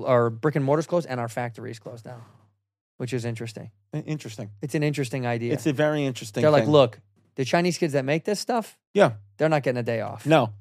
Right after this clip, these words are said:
Speaker 1: But we're taking Juneteenth off.
Speaker 2: But, but yeah, it's, it's, it's, <laughs> yeah, yeah, it's
Speaker 1: It's
Speaker 2: very
Speaker 1: insane.
Speaker 2: stupid. But, you know, I, it
Speaker 1: I
Speaker 2: is
Speaker 1: like when companies have morals like this, like they get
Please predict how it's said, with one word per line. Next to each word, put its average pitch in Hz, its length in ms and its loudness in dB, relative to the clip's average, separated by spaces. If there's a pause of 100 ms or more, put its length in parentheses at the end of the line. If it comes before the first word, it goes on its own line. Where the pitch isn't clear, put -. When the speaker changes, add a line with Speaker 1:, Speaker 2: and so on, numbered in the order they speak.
(180)
Speaker 1:
But 139 120 2
we're 156 100 4
taking 135 300 0
Juneteenth 113 500 -6
off. - 160 -12
Speaker 2:
But, 147 120 0
but 147 120 -2
yeah, 175 180 2
it's, 175 380 -4
it's, 440 300 8
it's, 156 720 4
<laughs> - 0 -
yeah, 175 180 8 (260)
yeah, 147 420 4 (300)
it's 156 260 2
Speaker 1:
It's 120 200 -2
Speaker 2:
very 190 460 8
Speaker 1:
insane. 143 480 6
Speaker 2:
stupid. 139 680 4
But, 143 320 6
you 180 120 -2
know, 156 260 2
I, 180 280 4
it 170 160 4
Speaker 1:
I 170 40 4
Speaker 2:
is 165 80 8
Speaker 1:
like 208 160 6
when 220 100 6
companies 165 520 0
have 131 220 -2
morals 127 460 -2
like 139 220 -6
this, 147 240 -6
like 120 140 -8
they 123 100 -4
get 139 60 2